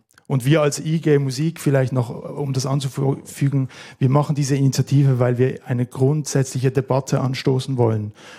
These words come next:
Und die Initiative ist unser Instrument, das zu tun, damit sich eben alle verhalten können,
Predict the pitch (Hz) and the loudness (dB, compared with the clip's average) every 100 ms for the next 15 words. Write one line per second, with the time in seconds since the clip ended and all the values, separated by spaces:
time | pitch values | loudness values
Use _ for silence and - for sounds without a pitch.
0 | - 127 131 123 117 123 131 135 131 127 | -10 -4 0 0 0 -2 0 0 0 0
1 | 117 - - - 139 131 127 120 - 120 | -4 -6 -14 -4 -2 0 -2 -2 -2 0
2 | 123 131 - 120 110 - 123 - 117 113 | 0 -2 -4 -4 -4 -4 -6 -2 -2 -2
3 | 104 _ - - - - 127 131 127 135 | -8 _ -20 -20 -6 -2 0 0 0 0
4 | 127 131 123 131 135 123 123 135 143 139 | -2 0 2 2 2 0 0 0 -2 -2
5 | 127 127 127 | 0 -2 -4